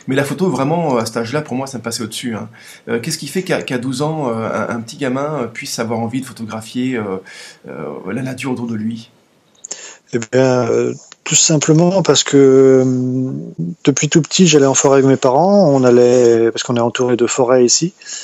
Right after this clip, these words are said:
Speaker 2: Euh, donc voilà, j'ai commencé, tout simplement, on est immergé, euh, en pleine nature. Euh,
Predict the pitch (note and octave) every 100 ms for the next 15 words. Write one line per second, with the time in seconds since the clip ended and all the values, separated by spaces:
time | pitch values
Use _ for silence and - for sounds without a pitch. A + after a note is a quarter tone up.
0 | - - _ _ B2+ A#2+ A#2 A#2 B2 A2
1 | A#2 E3+ A#2 - A2+ A2 G#2+ - - _
2 | _ _ - - A2 A#2 A2+ C3+ B2 A#2
3 | A2 A2 A2 A#2 A#2 A#2 A#2 B2+ B2+ A#2
4 | A2 A2 - A#2 A#2 - E3 F#3+ G3+ E3
5 | B2 B2 A#2+